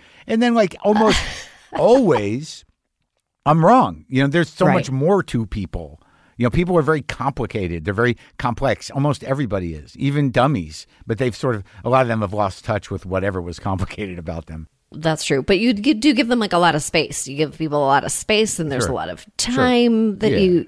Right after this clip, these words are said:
Speaker 2: can work
Speaker 1: Yeah.
Speaker 2: these things out.
Speaker 1: We're here for an hour. No one, you're not leaving the office. <laughs> You know?
Speaker 2: No.
Speaker 1: Yeah.
Speaker 2: Oh,
Speaker 1: <laughs>
Speaker 2: yeah. I guess now that you're back in, do things ever go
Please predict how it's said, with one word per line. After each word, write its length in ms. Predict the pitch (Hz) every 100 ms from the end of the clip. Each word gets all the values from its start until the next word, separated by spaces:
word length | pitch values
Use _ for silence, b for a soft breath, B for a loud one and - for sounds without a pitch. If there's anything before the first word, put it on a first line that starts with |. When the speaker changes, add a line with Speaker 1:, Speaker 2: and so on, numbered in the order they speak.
| -
Speaker 2:
can 320 | 190 165 147 -
work 260 | 165 190 156
Speaker 1:
Yeah. 160 | 123
Speaker 2:
these 180 | 160 156
things 260 | 160 156 - -
out. 520 | 196 202 196 - -
Speaker 1:
We're 140 | 143 139
here 160 | 165
for 160 | - 131
an 80 | 117
hour. 340 | 104 85 78
No 160 | 110 143
one, 180 | 139 120
you're 180 | 120 135
not 200 | 147 139
leaving 300 | 139 120 110
the 100 | 107
office. 440 | 101 90 82 - _
<laughs> 120 | -
You 120 | 113
know? 80 | 190
Speaker 2:
No. 160 | 170 147 117 151 b b
Speaker 1:
Yeah. 60 | 104
Speaker 2:
Oh, 60 | 254
Speaker 1:
<laughs> 100 | 226
Speaker 2:
yeah. 300 | 262 240 156
I 100 | 202
guess 400 | 208 330 349 - -
now 240 | 214 269
that 120 | 277 233
you're 160 | 208
back 300 | 190 196 -
in, 180 | 196 180
do 120 | - 208
things 300 | 320 320 -
ever 200 | 262 254
go 540 | 226 233 233 233